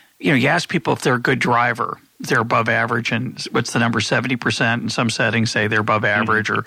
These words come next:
Speaker 2: Mm-hmm.
Speaker 1: you know, I, my joke used to be, and I've made it before, I apologize to listeners, uh, you know, at least, um, at least half of my fellow graduate students, uh, at least a, half of us thought we were in the top ten percent of our class,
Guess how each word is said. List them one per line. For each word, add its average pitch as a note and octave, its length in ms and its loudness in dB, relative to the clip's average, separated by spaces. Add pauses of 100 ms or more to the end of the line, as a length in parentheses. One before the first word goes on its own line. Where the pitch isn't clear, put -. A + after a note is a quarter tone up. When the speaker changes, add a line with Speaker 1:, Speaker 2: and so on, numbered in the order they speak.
Speaker 2:
Mm-hmm. A2 240 -2 (280)
Speaker 1:
you A2+ 80 2
know, G2+ 80 2
I, A2 240 2
my B2 160 2
joke A#2+ 300 0
used A#2 200 -2
to C3+ 60 -2
be, A#2+ 100 2
and A2+ 80 2
I've A2 60 0
made A2 160 0
it A2+ 60 0
before, G#2+ 320 0
I A2 40 4
apologize A2 560 0
to A#2+ 80 -6
listeners, A2 540 0 (380)
uh, G#2 220 2
you - 80 0
know, G#2 80 2
at - 100 -2
least, C3 380 0
um, G#2+ 400 2 (280)
at C#3+ 120 0
least C3 180 0
half A#2 380 0
of A#2 100 -2
my G#2+ 280 0
fellow A2+ 260 0
graduate A2 440 0
students, G#2+ 520 -4 (100)
uh, G#2+ 220 2 (200)
at - 80 -2
least C3 220 2
a, - 180 0
half A#2 240 2
of A#2 120 -2
us G#2+ 120 -2
thought A2+ 200 0
we G#2+ 100 0
were A2 100 2
in A#2 60 2
the A#2 100 0
top - 260 -2
ten A2 180 -2
percent A2 320 0
of G#2 80 -2
our G2+ 100 0
class, A2+ 480 0